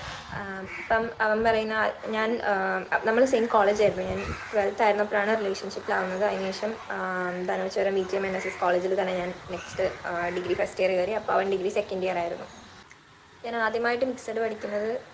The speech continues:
കോളേജിലാണ്. അതുവരെ പ്ലസ് ടു വരെ ഞാൻ ഫുള്ളും, ആ, ഗേൾസ് മാത്രമുള്ള സ്കൂളിലാണ് പഠിച്ചത്. ടെൻത്ത് വരെ കോൺവെന്റ്, കോൺവെന്റ് ആയിരുന്നു.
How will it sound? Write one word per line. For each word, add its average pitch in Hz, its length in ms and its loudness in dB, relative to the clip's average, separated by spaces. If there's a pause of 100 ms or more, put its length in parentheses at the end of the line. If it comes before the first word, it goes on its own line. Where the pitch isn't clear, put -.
കോളേജിലാണ്. 196 500 2
അതുവരെ 196 260 0
പ്ലസ് 214 320 -4
ടു 240 40 2
വരെ 226 160 6
ഞാൻ 214 180 0
ഫുള്ളും, 214 520 -2
ആ, 190 400 -6
ഗേൾസ് 202 300 0
മാത്രമുള്ള 196 340 2
സ്കൂളിലാണ് 185 420 0
പഠിച്ചത്. 180 420 -2
ടെൻത്ത് 202 260 -2
വരെ 208 120 6
കോൺവെന്റ്, 196 480 0
കോൺവെന്റ് 196 480 0
ആയിരുന്നു. 190 320 0